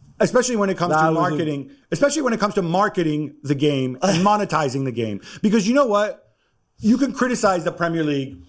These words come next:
Speaker 1: for many different
Speaker 2: That's
Speaker 1: things,
Speaker 2: true.
Speaker 1: right? Millions of things.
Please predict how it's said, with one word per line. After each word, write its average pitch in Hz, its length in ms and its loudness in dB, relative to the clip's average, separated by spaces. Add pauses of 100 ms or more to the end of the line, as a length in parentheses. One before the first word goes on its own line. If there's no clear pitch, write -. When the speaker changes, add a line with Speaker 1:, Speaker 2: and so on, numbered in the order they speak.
(160)
Speaker 1:
for 180 180 0
many 202 380 4
different 143 340 -2
Speaker 2:
That's 110 200 0
Speaker 1:
things, 92 100 -6
Speaker 2:
true. 117 120 0 (260)
Speaker 1:
right? 175 340 0
Millions 233 540 2
of 151 120 -6
things. 98 460 -6